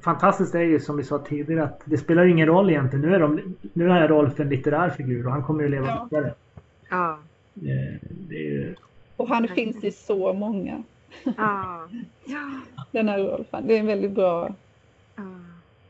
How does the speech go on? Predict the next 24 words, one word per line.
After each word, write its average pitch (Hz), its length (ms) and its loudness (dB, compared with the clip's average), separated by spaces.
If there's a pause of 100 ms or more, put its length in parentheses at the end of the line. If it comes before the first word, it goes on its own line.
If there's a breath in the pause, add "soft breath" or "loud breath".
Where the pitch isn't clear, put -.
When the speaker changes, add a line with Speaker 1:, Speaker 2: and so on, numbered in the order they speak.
(300)
Speaker 3:
Som 123 100 -6
Speaker 2:
bra 180 120 -2
Speaker 3:
många 180 200 -10
Speaker 2:
allmän 185 480 -6
Speaker 3:
människors 185 520 -2
Speaker 2:
bild. 185 260 -14
Speaker 3:
berättelse. 190 560 -4
Ja. 190 320 -10 (180)
Speaker 1:
Hon 151 120 2
har 160 60 6
lyckats 165 300 6
Speaker 3:
Mm. 240 240 2
Speaker 1:
skildra 165 460 8
en, 175 140 6
en 175 160 -2
ganska 160 280 0
typisk 185 600 0 (320)
manlig. 147 800 -4 (380)
Speaker 2:
Ja, 196 300 -2 (260)
verkligen. 185 500 -4 (560 soft breath)
En 233 220 6
liksom 226 260 4
kanske 220 260 2
lite 208 280 0